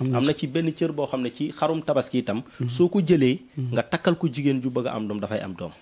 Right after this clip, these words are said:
Speaker 1: Mhm.
Speaker 2: Ndax mbiru doom moom def nañ ci lu, lu bëree bëri bëri, lu ne.
Speaker 1: Mhm.
Speaker 2: Am nañ ci ay turandoo, dugg nañ ci si lu ne, dem nañ ci fu ne. Alhamdulillah. Waaye ci yoonu tabaski nag, am na ci yoon boo xam ne soo ko liggéeyee jigéen joo xam ne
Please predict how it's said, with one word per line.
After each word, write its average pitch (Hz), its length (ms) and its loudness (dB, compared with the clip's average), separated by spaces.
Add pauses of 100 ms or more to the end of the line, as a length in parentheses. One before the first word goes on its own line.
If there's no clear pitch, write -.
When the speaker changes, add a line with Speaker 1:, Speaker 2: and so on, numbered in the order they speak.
(120)
Speaker 1:
Mhm. 127 80 -12 (240)
Speaker 2:
Ndax 101 200 -4
mbiru 160 220 2
doom 156 220 4
moom 127 300 0
def 147 160 -2
nañ 175 120 -4
ci 151 120 -6
lu, 160 160 -4 (160)
lu 160 120 0
bëree 220 280 4
bëri 143 180 4
bëri, 104 160 -2
lu 131 140 2
ne. 139 140 2 (200)
Speaker 1:
Mhm. 120 160 -10
Speaker 2:
Am 113 100 -2
nañ 131 120 0
ci - 100 -6
ay 127 140 0
turandoo, 139 480 2 (180)
dugg 123 280 -10
nañ 165 160 2
ci 147 120 -8
si 160 140 -4
lu 160 80 2
ne, 113 160 2
dem 123 180 0
nañ 143 120 2
ci 135 120 -6
fu 147 140 0
ne. 131 160 2 (360)
Alhamdulillah. 113 680 0 (260)
Waaye 117 320 2
ci 170 120 -4
yoonu 202 280 4
tabaski 147 380 2
nag, 113 120 2 (160)
am 147 80 2
na 170 80 4
ci 170 140 0
yoon 160 180 4
boo 143 140 2
xam 143 120 -2
ne 131 60 -2
soo 165 160 2
ko 180 80 0
liggéeyee 147 480 4
jigéen 160 300 2
joo 139 120 4
xam 123 220 0
ne 101 80 -2